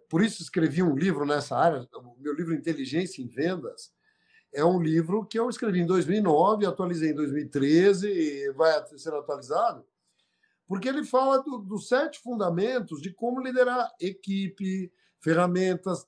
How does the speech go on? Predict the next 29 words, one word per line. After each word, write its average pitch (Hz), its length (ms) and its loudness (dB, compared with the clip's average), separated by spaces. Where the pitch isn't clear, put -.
técnicas, 170 600 0
motivação, 170 760 0
fatores 170 380 -4
de 170 60 0
motivação 170 520 0
de 160 80 -6
manutenção, 170 640 -2
os 165 140 -6
três 185 340 0
R's 165 480 2
da 156 140 -4
liderança, 175 680 -6
regra, 175 380 2
reconhecimento 156 720 -2
e 143 60 -2
resultado, 160 800 2
que 190 120 2
o 202 40 6
vendedor 202 440 6
detesta 190 520 -2
ter 196 160 -4
chefe, 175 600 -2
que 196 100 -6
a 202 60 0
maioria 233 480 2
dos 196 260 -4
líderes 175 720 -2
são 226 380 -4
ex-vendedores. 226 1200 -2